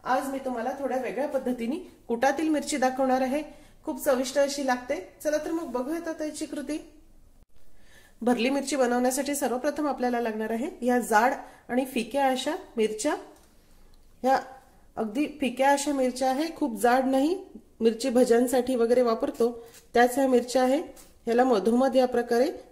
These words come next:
चाकूच्या साहाय्याने काप देऊन घ्या सारण भरण्यासाठी.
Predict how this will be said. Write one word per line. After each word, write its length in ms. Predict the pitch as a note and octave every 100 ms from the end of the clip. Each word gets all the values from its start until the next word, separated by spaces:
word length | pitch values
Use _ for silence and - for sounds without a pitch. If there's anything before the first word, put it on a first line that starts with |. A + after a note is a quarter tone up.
| -
चाकूच्या 420 | G#3+ G#3+ A#3+ B3+
साहाय्याने 440 | B3 B3+ A3+ A#3 D#4 - - - - _ _ _ _ -
काप 280 | A#3+ B3 G#3
देऊन 300 | C4 C4 C4
घ्या 160 | B3 C#4+ - - _ _ _ - - _ _ _ _ -
सारण 380 | A3 G3 A3 A3+
भरण्यासाठी. 640 | A3 G#3 A3 A#3+ B3 C#4